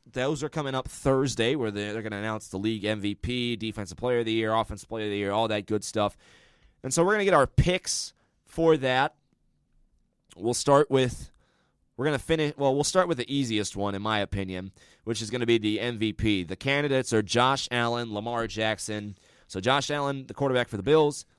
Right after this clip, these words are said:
Lamar Jackson, quarterback for the Ravens, McCaff-, Christian McCaffrey, the running back for the forty-niners,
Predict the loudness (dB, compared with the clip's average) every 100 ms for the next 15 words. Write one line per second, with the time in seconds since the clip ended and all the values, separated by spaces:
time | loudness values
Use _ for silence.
0 | _ -4 -2 0 0 0 -4 -2 0 0
1 | -4 -4 -2 -2 -4 -8 -12 _ -10 -2
2 | -2 -2 -8 -8 -6 -4 -6 -4 -2 -2
3 | -2 0 -2 0 -2 0 0 -2 -2 -4
4 | -2 -2 -2 -2 -4